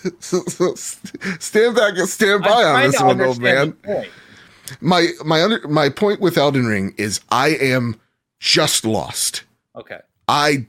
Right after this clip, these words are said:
Speaker 1: don't know, and, and the frustration is I don't know where any of the main bosses are.
Speaker 2: Okay.
Speaker 1: I'm just lost and I'm stumbling onto things. And I'm like, "Is this the main boss that I'm doing?" And as the, the From Software fan in me, I'm like,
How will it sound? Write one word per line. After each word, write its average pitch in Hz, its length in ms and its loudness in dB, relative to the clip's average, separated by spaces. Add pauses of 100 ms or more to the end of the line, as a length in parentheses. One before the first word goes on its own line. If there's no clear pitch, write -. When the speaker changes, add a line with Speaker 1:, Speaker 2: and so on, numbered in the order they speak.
(140)
Speaker 1:
don't 170 240 2
know, 160 160 2
and, 147 260 0
and 143 320 -2
the 139 180 -2
frustration 170 680 0
is 113 260 -2 (480)
I 127 140 4
don't 151 200 2
know 147 140 4
where 131 300 2
any 143 180 0
of 156 100 0
the 151 60 0
main 147 220 2
bosses 127 360 0
are. 90 280 -2 (600)
Speaker 2:
Okay. 104 160 -16 (140)
Speaker 1:
I'm 135 240 2
just 123 300 0
lost 139 480 0
and 135 140 0
I'm 104 200 -2 (340)
stumbling 139 640 2
onto 120 260 0
things. - 580 -10 (360)
And 135 160 2
I'm 139 80 2
like, 131 280 0
"Is 131 160 0
this 175 160 2
the 214 60 2
main 208 200 2
boss 196 260 0
that 220 80 2
I'm 196 100 2
doing?" 208 380 2 (180)
And 156 240 2
as 151 320 0
the, 143 260 -4 (120)
the 143 100 0
From 147 220 -2
Software 160 400 0
fan 113 260 0
in 110 80 -2
me, 117 140 0
I'm 113 80 -2
like, 110 260 -4